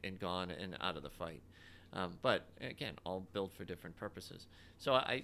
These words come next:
I see what you're saying, and I think when you look at the philosophical approach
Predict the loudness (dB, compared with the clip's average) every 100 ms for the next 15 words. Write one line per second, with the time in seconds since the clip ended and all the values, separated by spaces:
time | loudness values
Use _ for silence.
0 | 4 4 4 2 2 2 0 2 2 2
1 | 0 4 4 4 0 0 -2 -4 -2 -2
2 | 0 0 0 -2 -2 -6 2 4 4 2
3 | 0 -2 -4 -4 -6 -2 0 0 -2